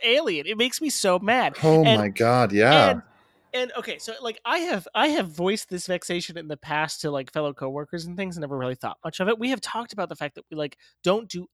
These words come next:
Speaker 1: enough sci-fi in theater. And the sci-fi that we do is often, like, absurdist and just, like, not very fun to do, where it's just, like, people yodeling into the blackness of the theater for twenty minutes. And I'm like, "I really just wish that it had, like, a coherent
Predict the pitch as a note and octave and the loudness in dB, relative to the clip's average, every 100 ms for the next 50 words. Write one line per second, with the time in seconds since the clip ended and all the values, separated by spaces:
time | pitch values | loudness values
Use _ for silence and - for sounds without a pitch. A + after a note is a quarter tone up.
0 | F3 D3+ D3+ D3+ D#3 E3+ D#3 - _ - | -8 -8 -10 -4 0 0 -2 -12 _ -8
1 | C#3+ C3+ - B2+ B2+ B2+ - B2 - - | -4 -4 -6 -10 -10 -16 -16 -16 -16 -20
2 | _ - - - F3 F#3 - B3 B3+ C#4 | _ -20 -12 -4 -2 -2 0 -2 0 -2
3 | G3+ F3+ E3 C#3+ C3+ - C4 C3+ G#2 D#2 | -2 -4 -4 -8 -6 -2 0 0 -2 -10
4 | - _ _ _ E3+ D3+ C#3+ C#3 C#3 C#3 | -16 _ _ _ 0 2 0 -2 -6 -10
5 | - - _ _ _ _ D#3+ F#3+ - F3 | -12 -14 _ _ _ _ 2 2 0 -6
6 | D3+ C#3 - D3 - D#3+ F3 A3 - - | -6 -8 -12 -12 -6 -4 -2 -4 -8 -10
7 | D#3 D3 - C3 C#3+ C3+ C3+ B2+ B2 - | -10 -10 -10 -10 -6 -6 -4 -8 -8 -12
8 | A2 A2 A#2 G2+ C#2 - _ _ _ C#3 | -14 -14 -18 -16 -16 -18 _ _ _ -8
9 | C3 B2+ B2+ - D3+ - D3+ - C3+ - | -6 -6 -10 -12 -12 -10 -10 -6 -8 -8
10 | _ - D#3 D3 C#3 C3+ C3+ C3 C3 B2+ | _ -10 -6 -4 -4 -2 -2 -2 -4 -6
11 | B2+ - B2 C3 B2 C3 B2 A#2+ A#2+ A#2 | -8 -10 -6 -4 -4 -6 -10 -10 -12 -8
12 | B2 A2+ A2 A#2 A#2+ A2+ G#2 G#2+ A2 - | -8 -8 -10 -14 -12 -12 -12 -14 -16 -14
13 | A#2+ A#2+ A#2+ B2+ D#3 F3+ D#3+ D#3 - D3 | -12 -12 -10 -8 -4 -4 -4 -10 -6 -6
14 | C3+ - B2+ B2 B2+ B2 A2+ A#2 A#2+ A#2 | -6 -8 -10 -8 -8 -8 -12 -12 -10 -10
15 | A#2+ A2+ | -12 -16